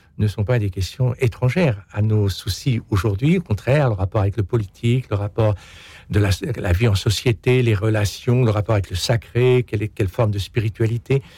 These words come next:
les rapports avec les fautes, comment, comment on arrive à dépasser, euh, tout ce qui est conflictuel et qui, en général, débouche sur des guerres.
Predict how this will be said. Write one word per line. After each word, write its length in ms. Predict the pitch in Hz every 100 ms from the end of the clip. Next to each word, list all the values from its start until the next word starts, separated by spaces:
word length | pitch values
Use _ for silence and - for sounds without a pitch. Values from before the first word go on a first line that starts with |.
| - - -
les 60 | 95
rapports 240 | 92 95
avec 180 | 95 95
les 80 | 120
fautes, 640 | - - 143 139 143 135
comment, 460 | - 113 107 104 98 - _
comment 420 | - 120 123 117 113
on 120 | 110
arrive 280 | 110 104 135
à 80 | 98
dépasser, 760 | 90 - 113 - 131 127 123
euh, 260 | 104 101 104 101 - _
tout 100 | -
ce 140 | 104 -
qui 140 | -
est 60 | 107
conflictuel 800 | - 107 117 - 120 120 127 117
et 160 | 101
qui, 340 | 98 - 101 95 - _
en 60 | 95
général, 320 | 95 104 107
débouche 300 | 101 98 104
sur 120 | -
des 140 | 101 107
guerres. 240 | - 175